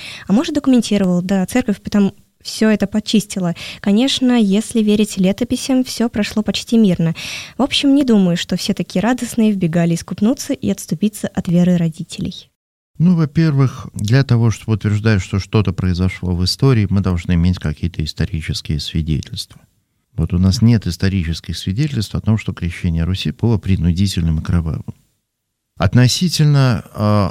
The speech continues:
Speaker 2: отхода от веры родителей, понимаете, э, дело в том, что крещение Руси — это был некий растянутый процесс, в котором вот это днепровское крещение было одним из ключевых, но не единственным этапом.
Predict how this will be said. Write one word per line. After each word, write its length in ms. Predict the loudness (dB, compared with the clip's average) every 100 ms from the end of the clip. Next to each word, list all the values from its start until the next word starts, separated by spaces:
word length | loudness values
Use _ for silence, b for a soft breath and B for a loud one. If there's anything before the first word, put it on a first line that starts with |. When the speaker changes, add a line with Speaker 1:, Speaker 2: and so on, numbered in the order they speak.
| -2
Speaker 2:
отхода 680 | -4 -4 -2 2 4 4
от 160 | 2 0
веры 380 | 0 2 2 0
родителей, 640 | 0 0 -4 -2 0 2
понимаете, 760 | 0 _ 0 2 2 0 0 -4 -6
э, 600 | -8 -4 0 2 2 2 0 -2 -4 -6 -4 0
дело 180 | 2
в 20 | 2
том, 120 | 2
что 120 | 0
крещение 440 | -2 0 2 2
Руси — 280 | 2 2 0
это 120 | 0 2
был 120 | 2
некий 220 | 2 2
растянутый 520 | 0 0 0 0 0
процесс, 600 | -2 -2 -2 -8 -10 -14 _ _ B B B B
в 100 | -8
котором 540 | -2 0 2 4 4 2
вот 200 | 0 -2
это 200 | 0 -2
днепровское 880 | 0 2 2 2 0 0 -4 -6
крещение 680 | -6 -8 -8 -4 -2 0 0
было 600 | 0 0 0 2 2 0 -2 b b b
одним 320 | 2 4 4
из 100 | 0
ключевых, 560 | 0 -2 0 0 0 2
но 60 |
не 140 | 2 2
единственным 520 | 2 0 2 0 0
этапом. 380 | -2 -8 -10